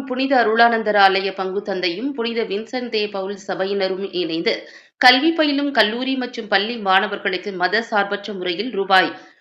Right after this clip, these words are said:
ஐந்து லட்சம் கல்வி உதவித் தொகையினை வழங்கி சிறப்பித்தார்கள். இந்நிகழ்வானது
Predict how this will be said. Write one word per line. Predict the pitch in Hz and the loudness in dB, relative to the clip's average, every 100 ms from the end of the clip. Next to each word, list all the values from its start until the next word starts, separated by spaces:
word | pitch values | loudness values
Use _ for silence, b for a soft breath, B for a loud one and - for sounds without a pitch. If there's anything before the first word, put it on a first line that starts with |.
| B | B
ஐந்து | 185 240 277 | 4 6 4
லட்சம் | 277 262 262 240 247 | 0 0 -4 -6 0
கல்வி | 202 196 226 | 0 0 -6
உதவித் | 190 196 196 190 | -4 -4 -4 -6
தொகையினை | 185 190 185 175 | -2 0 0 -2
வழங்கி | 165 160 156 208 | 0 -4 -4 -8
சிறப்பித்தார்கள். | 208 196 196 160 151 165 165 - - _ _ _ _ _ - | -4 -6 -6 -4 -2 -2 -4 -6 -14 _ _ _ _ _ -2
இந்நிகழ்வானது | 240 254 302 311 294 269 254 | 2 6 6 6 4 4 4